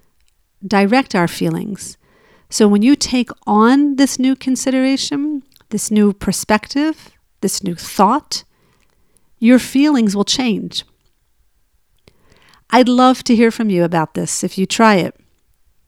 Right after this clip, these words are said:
You can come over to my website and leave a comment on this actual episode. I will leave the link in the show notes.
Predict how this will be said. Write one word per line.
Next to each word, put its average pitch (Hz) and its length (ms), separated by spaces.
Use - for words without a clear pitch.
You 254 140
can 330 280
come 294 200
over 240 180
to 226 160
my 208 160
website 226 480
and 196 140
leave 214 180
a 214 60
comment 269 720
on 233 420
this 240 280
actual 214 560
episode. 175 680
I 220 100
will 226 200
leave 233 580
the 208 480
link 214 580
in 208 180
the 208 80
show 190 240
notes. - 400